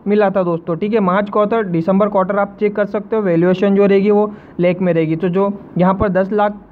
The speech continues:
का profit था वो घट के मात्र यहाँ पर ढाई लाख का रह गया था दोस्तों, कोई बात नहीं। ठीक है, अभी इसका right issue भी ख़त्म हो चुका है। ठीक है, जो right issue इन-, इन्होंने निकाला था पन्द्रह share पे एक share का, वो भी लगभग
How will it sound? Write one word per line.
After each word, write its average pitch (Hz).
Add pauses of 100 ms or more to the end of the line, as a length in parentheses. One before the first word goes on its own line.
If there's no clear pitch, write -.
(160)
का 220
profit 202
था 220
वो 214
घट 190
के 214
मात्र 196
यहाँ 202
पर 202
ढाई 175
लाख 170
का 180
रह 160
गया 143
था 151
दोस्तों, 151
कोई 202
बात 214
नहीं। 226 (360)
ठीक 190
है, 226
अभी 190
इसका 220
right 202
issue 220
भी 220
ख़त्म 208
हो 214
चुका 214
है। 220
ठीक 196
है, 220 (320)
जो 190
right 190
issue 220
इन-, 208
इन्होंने 214
निकाला 202
था 220 (140)
पन्द्रह 196
share 208
पे 202
एक 196
share 208
का, 214 (320)
वो 185
भी 220
लगभग 208